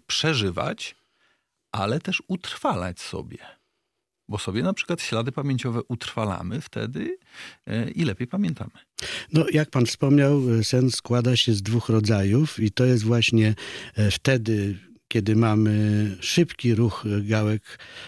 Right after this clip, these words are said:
Speaker 2: ocznych. Co prawda powieki są zamknięte, ale to nawet można zobaczyć. To jest tak zwany sen rem.
Speaker 1: Tak.
Speaker 2: I jest ten drugi sen, y, N R M.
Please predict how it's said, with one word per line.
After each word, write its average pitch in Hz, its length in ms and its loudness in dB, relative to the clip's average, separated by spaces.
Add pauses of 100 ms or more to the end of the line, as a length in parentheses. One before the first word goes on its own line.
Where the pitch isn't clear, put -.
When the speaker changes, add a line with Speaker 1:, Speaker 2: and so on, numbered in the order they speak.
(140)
Speaker 2:
ocznych. 120 720 0 (240)
Co 120 140 -2
prawda 117 460 0 (100)
powieki 117 360 0
są 120 180 2
zamknięte, 131 520 2
ale 123 140 2
to 127 120 0
nawet 123 260 0
można 113 260 2
zobaczyć. 104 580 -2
To 107 120 0
jest 101 300 -2 (340)
tak 101 180 0
zwany 110 540 2
sen 113 300 2
rem. 123 500 4 (480)
Speaker 1:
Tak. - 240 -8
Speaker 2:
I 208 120 6
jest 247 300 2
ten 175 200 6
drugi 175 340 4
sen, 190 640 4
y, 165 460 6
N 180 440 6
R 127 360 0
M. 123 440 2